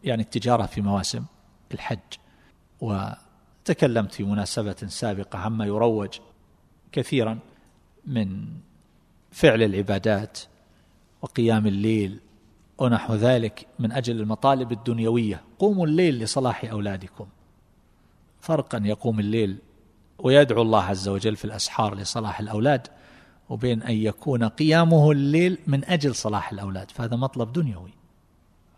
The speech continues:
وتنشر بين الناس رسائل ركيكة تحمل مثل هذه المعاني، وتجد قبولاً ذائعاً، وهذا من أعجب الأشياء، أن تحول مثل هذه الأعمال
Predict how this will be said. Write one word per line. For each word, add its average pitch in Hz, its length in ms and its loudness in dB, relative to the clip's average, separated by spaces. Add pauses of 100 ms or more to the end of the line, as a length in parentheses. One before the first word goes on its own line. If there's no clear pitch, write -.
(200)
وتنشر 127 560 -2 (200)
بين 120 160 -2
الناس 110 360 -6
رسائل 107 480 -10 (440)
ركيكة 113 520 -4 (800)
تحمل 110 400 -2
مثل 101 260 -6
هذه 98 440 -6 (220)
المعاني، 113 600 -2 (180)
وتجد 139 520 -2 (300)
قبولاً 127 380 0
ذائعاً، 113 580 0 (840)
وهذا 139 260 0
من 107 240 -4 (420)
أعجب 117 340 0
الأشياء، - 420 -12 (600)
أن - 60 -20
تحول 117 560 -2 (1000)
مثل 117 260 -2
هذه 110 520 -4 (760)
الأعمال 120 720 0